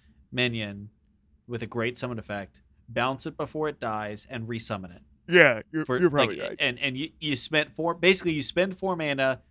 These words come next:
Speaker 1: to save a unit and get the summon effect again. And, like, but that's not a bad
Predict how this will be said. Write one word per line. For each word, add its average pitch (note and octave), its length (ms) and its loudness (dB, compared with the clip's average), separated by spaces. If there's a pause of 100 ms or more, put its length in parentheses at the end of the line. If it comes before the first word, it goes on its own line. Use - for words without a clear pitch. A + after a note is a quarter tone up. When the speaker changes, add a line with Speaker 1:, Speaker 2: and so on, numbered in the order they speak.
(100)
Speaker 1:
to B2+ 140 -2
save C#3+ 400 2
a D3+ 40 0
unit A#2+ 460 -4 (560)
and B2 260 2
get C3 140 0
the A#2+ 80 -10
summon A2+ 260 -2
effect G2 300 -8
again. E2+ 360 -20
And, C#3+ 140 2
like, D#3 220 0
but - 140 2
that's F3 260 2
not F3 260 6
a G#3 60 6
bad D3 680 4